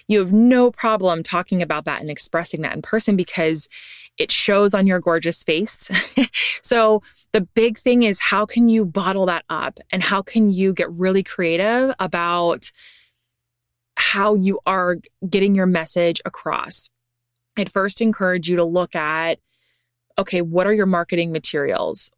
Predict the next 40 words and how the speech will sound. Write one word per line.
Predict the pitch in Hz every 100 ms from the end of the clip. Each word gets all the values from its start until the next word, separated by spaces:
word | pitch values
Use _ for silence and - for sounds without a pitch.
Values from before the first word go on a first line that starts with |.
| _
What's | 170 170 202 -
the | 214
tone | - - 190 180 165 156
in | 175 170
your | 170 165 160 165 165
emails | - 180 170 156 156
when | 160
you're | 156
doing | 160 165 165
the | 156 -
outreach? | 156 - 160 156 - - - - - - _
Does | 202 202
this, | 220 214 - -
does | 180 208
that | 196 208
vibe, | 175 170 180 214 185 170
that | 165
excitement, | 165 - - 214 196 170 160
that | 170 -
energy | 190 220 220 180 170 165 156 _
and | 175 170
passion | - 190 208 -
that | 175
you | 170
have | - 175
for | -
your | 170
brand | 160 165 170 185 254 - _ _ _
translate | - - 196 196 233 233 151 139 -
to | -
that? | 156 85 - - -
A | 196
lot | 180 180
of | 214
times | - 208 208 254 - 180
I | 175
will | 175
see | 175 - 180 175 165 160 _ _ _ _
pitch | - 180 -
emails | 190 196 196 208 226 247